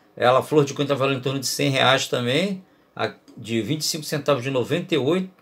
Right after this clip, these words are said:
de noventa e nove, né, que não é tão rara, mas serve pra botar o sete, só não teve a moedinha de cinquenta centavos do ano dois mil, né? Mas é um sete de peso,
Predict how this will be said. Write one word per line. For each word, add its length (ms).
de 140
noventa 300
e 20
nove, 300
né, 100
que 100
não 160
é 60
tão 420
rara, 340
mas 460
serve 280
pra 80
botar 180
o 60
sete, 200
só 120
não 80
teve 260
a 20
moedinha 640
de 360
cinquenta 320
centavos 420
do 80
ano 140
dois 240
mil, 280
né? 140
Mas 220
é 80
um 80
sete 480
de 140
peso, 760